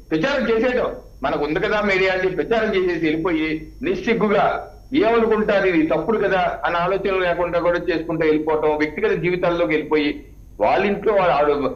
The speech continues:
ఆడు నేను మెసేజ్ చూస్తే, వీడియో చూస్తే చాలా బాధ కలిగింది, కన్నీళ్ళు పెట్టారు ఆవిడ మంత్రి గారు. "ఇలా మా పరువు తీస్తారా, మేమేదో ఇంట్లో ఎక్కడో చేసుకుంటే అది కూడా చేసుకొని ఎవరు మమ్మల్ని ఈ రకంగా మమ్మల్ని వేధిస్తారని" చెప్పేసి ఆవిడ కన్నీళ్ళు పెడుతున్నారు.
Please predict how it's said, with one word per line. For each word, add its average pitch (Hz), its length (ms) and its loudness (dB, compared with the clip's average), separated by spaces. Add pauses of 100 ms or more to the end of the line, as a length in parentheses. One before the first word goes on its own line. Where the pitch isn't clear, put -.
(120)
ఆడు 147 160 2
నేను 147 240 0
మెసేజ్ 156 420 0
చూస్తే, 175 320 0
వీడియో 165 340 0
చూస్తే 165 600 -4 (240)
చాలా 196 140 0
బాధ 196 140 0
కలిగింది, 185 300 0
కన్నీళ్ళు 214 400 0
పెట్టారు 196 220 -2
ఆవిడ 175 160 0
మంత్రి 170 280 -2
గారు. 151 160 0 (720)
"ఇలా 208 180 2
మా 185 260 2
పరువు 190 200 0
తీస్తారా, 175 440 -2
మేమేదో 175 440 -2
ఇంట్లో 175 320 -4
ఎక్కడో 175 180 -2
చేసుకుంటే 160 840 -2 (260)
అది 160 140 0
కూడా 208 180 -2 (180)
చేసుకొని 180 260 0
ఎవరు 170 220 2
మమ్మల్ని 156 300 2
ఈ 160 80 4
రకంగా - 380 -2
మమ్మల్ని 160 280 0
వేధిస్తారని" 165 600 0
చెప్పేసి 160 260 -2
ఆవిడ 160 140 0
కన్నీళ్ళు 170 280 -2
పెడుతున్నారు. 165 600 -4